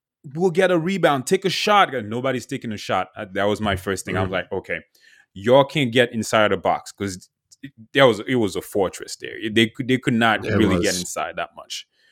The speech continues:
Speaker 1: right? Take some shot outside, s-, switch it up. None of that. It didn't happen.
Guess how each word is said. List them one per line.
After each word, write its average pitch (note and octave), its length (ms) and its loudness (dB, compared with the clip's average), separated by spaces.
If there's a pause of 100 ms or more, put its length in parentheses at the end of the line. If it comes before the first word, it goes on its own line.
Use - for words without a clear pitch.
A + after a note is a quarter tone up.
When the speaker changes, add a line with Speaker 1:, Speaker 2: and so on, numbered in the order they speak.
(260)
Speaker 1:
right? D3+ 180 2 (400)
Take C#3 160 0
some E3 160 -4
shot C#3 240 2
outside, D#3+ 400 2
s-, - 220 -4 (100)
switch E3 240 0
it F3+ 80 4
up. D#3 220 4 (280)
None F2+ 220 -4
of F#2+ 140 -4
that. - 240 -12 (500)
It F#2 80 -8
didn't F#2 200 -2
happen. E2+ 360 -4